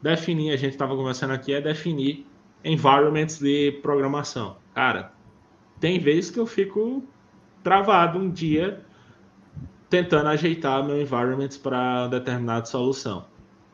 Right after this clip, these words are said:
Por quê? Porque às vezes as coisas saem de controle ali, alguma coisa que não tá comum no meu computador, que tava comum no computador do parceiro.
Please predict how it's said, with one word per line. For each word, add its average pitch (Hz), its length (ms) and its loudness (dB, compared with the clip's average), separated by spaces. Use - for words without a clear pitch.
Por 160 120 -8
quê? 107 300 0
Porque 117 480 -4
às 120 120 -4
vezes 113 380 -4
as 135 180 -6
coisas 117 280 -6
saem 120 200 -6
de 131 100 -14
controle 135 600 -2
ali, 107 480 -4
alguma 101 440 -8
coisa 110 300 2
que 113 120 -10
não 117 120 -4
tá 117 160 -4
comum 113 320 -6
no 107 80 -8
meu 107 140 -4
computador, 110 580 -2
que 135 420 -6
tava 127 220 0
comum 127 340 -4
no 135 140 -2
computador 131 400 -2
do 135 100 2
parceiro. 131 480 -4